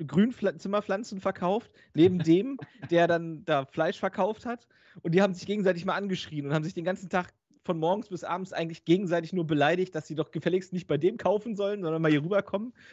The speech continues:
Speaker 2: Aber
Speaker 1: dann mal
Speaker 2: das
Speaker 1: die
Speaker 2: macht, das macht Spaß. Das,
Speaker 1: Ja.
Speaker 2: die pushen sich gegenseitig. Das macht
Speaker 1: Ja.
Speaker 2: schon,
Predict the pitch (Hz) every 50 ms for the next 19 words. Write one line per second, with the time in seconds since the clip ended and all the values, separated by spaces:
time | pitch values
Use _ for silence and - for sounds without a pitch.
0 | - 143 - 160 170 180 180 160 151 147 123 117 113 - - - - 120 123 -
1 | - - 123 117 110 - - - 117 113 117 101 92 92 - - - _ _ -
2 | 104 107 110 - - - - 131 - - 156 160 160 - 127 123 113 113 - 117
3 | 110 110 104 104 98 92 - 98 95 - - 117 113 107 123 113 - - 123 117
4 | 110 104 -